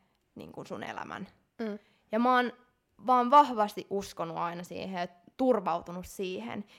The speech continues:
Speaker 1: niin se näkyy siinä urheilussa. Et sit mulla saattaa tulla niitä dippejä, mut ne ei liity urheiluun, vaan muuhun elämään.
Speaker 2: Joo.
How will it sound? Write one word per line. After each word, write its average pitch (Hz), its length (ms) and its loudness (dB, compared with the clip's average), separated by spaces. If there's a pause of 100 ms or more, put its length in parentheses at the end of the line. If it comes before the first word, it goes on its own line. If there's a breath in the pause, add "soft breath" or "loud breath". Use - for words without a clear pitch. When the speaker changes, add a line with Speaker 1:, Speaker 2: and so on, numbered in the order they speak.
Speaker 1:
niin 214 100 -2
se 262 120 6
näkyy 240 380 0
siinä 180 220 -6
urheilussa. 185 760 -6 (680 soft breath)
Et 220 100 -6
sit 294 120 -4
mulla 277 140 2
saattaa 240 360 0
tulla 254 240 0
niitä 196 280 -6
dippejä, 180 640 -6
mut 185 280 -8
ne 190 220 -6
ei 180 160 -8
liity 180 500 -10 (240 soft breath)
urheiluun, 190 520 -6
vaan 214 180 -4
muuhun 185 420 -8 (320)
elämään. - 360 -16 (440)
Speaker 2:
Joo. 185 220 -8